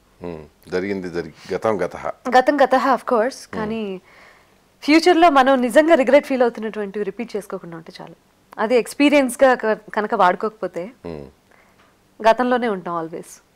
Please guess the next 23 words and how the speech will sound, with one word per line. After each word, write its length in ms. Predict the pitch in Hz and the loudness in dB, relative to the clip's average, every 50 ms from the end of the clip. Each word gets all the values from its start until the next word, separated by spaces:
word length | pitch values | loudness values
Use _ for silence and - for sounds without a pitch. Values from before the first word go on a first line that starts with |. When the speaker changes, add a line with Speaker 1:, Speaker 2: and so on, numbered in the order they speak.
| _ _ - | _ _ -8
Speaker 1:
Of 120 | - 101 | -8 -6
course. 540 | - - 82 - - - - - - - - | -6 -8 -12 -10 -12 -16 -18 -16 -14 -14 -14
Experience 400 | - - - 147 147 160 156 160 | -12 -8 -6 -6 -6 -6 -6 -8
is 140 | 151 131 131 | -8 -6 -6
a 60 | 123 - | -6 -6
stepping 240 | - 120 - 131 127 | -6 -8 -6 -6 -8
stone 220 | - - 120 113 | -6 -6 -8 -6
for 100 | - 107 - - | -8 -10 -10 -12
tom-, 340 | 80 73 67 - _ - 87 | -12 -12 -14 -20 _ -20 -16
future 180 | - 82 76 | -12 -12 -10
కదా? 200 | 69 - - 101 - _ _ _ _ _ - | -10 -12 -16 -18 -20 _ _ _ _ _ -14
Speaker 2:
For 100 | 180 180 | -14 -14
the 120 | - - | -14 -16
future. 300 | 180 - - - - 196 - | -16 -16 -16 -20 -20 -20 -18
Speaker 1:
ఉమ్. 200 | - 87 80 78 78 _ _ _ _ _ _ _ _ _ _ _ _ _ _ _ _ _ - - - | -18 -16 -16 -18 -20 _ _ _ _ _ _ _ _ _ _ _ _ _ _ _ _ _ -20 -18 -14
టుమారోకి. 460 | - 85 78 73 69 71 69 _ _ _ _ _ _ _ _ 226 | -12 -10 -10 -10 -12 -14 -16 _ _ _ _ _ _ _ _ -20
Speaker 2:
Of 60 | 208 - - | -16 -14 -14
course. 180 | - 214 - _ _ _ - - _ _ - - | -16 -16 -16 _ _ _ -20 -20 _ _ -6 -2
Speaker 1:
So 280 | 120 110 101 95 92 - _ _ _ _ _ _ _ _ _ _ _ _ _ _ - | 0 0 0 0 -4 -10 _ _ _ _ _ _ _ _ _ _ _ _ _ _ -10
ఇన్ని 640 | 110 120 131 135 139 139 135 127 120 113 113 110 | -6 -4 -2 0 0 2 2 2 2 2 0 0
ఉన్-, 340 | 107 101 107 113 104 - - | 0 -2 -2 -4 -6 -8 -8
సంతోషకరమైన 840 | - 117 113 120 151 151 131 131 131 120 - 123 117 120 123 123 127 | -6 -6 -2 2 2 2 2 2 0 0 2 2 2 2 2 0 -2
సంఘటనలు, 520 | 107 113 107 107 107 98 113 120 131 147 | -4 -4 -4 -4 -2 -4 -4 -4 -4 -4